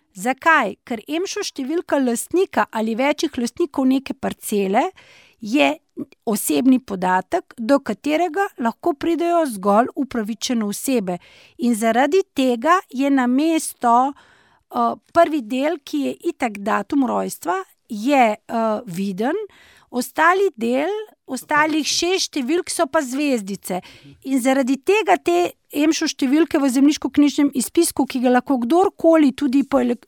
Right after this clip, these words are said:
preko računalnika, ker je elektronska zemljiška knjiga, dostopa, ker, eh, zemljiška knjiga je javna knjiga, je javno dostopna knjiga, eh, zaradi tega, da se varujejo osebni podatki lastnikov nepremičnin, ni mogoče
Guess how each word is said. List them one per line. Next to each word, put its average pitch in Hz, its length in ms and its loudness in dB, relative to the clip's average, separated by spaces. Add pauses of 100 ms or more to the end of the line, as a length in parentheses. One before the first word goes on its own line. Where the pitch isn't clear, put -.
preko 269 320 -2
računalnika, 269 920 2 (260)
ker 262 140 2
je 240 280 4
elektronska 294 640 2
zemljiška 311 420 2
knjiga, 294 380 0
dostopa, 214 680 0 (420)
ker, 247 220 2
eh, 208 320 -4
zemljiška 233 360 0
knjiga 214 280 2
je 175 80 0
javna 185 320 2
knjiga, 370 420 0 (100)
je 233 160 -2
javno 214 300 2
dostopna 330 580 -2 (380)
knjiga, 285 400 0
eh, - 600 -6
zaradi 311 500 0
tega, 294 500 -2
da 247 160 -6
se 233 200 -6
varujejo 254 640 -2
osebni 277 420 0
podatki 208 600 -2
lastnikov 208 560 -4
nepremičnin, 311 800 -2 (440)
ni 302 220 8 (100)
mogoče 254 880 2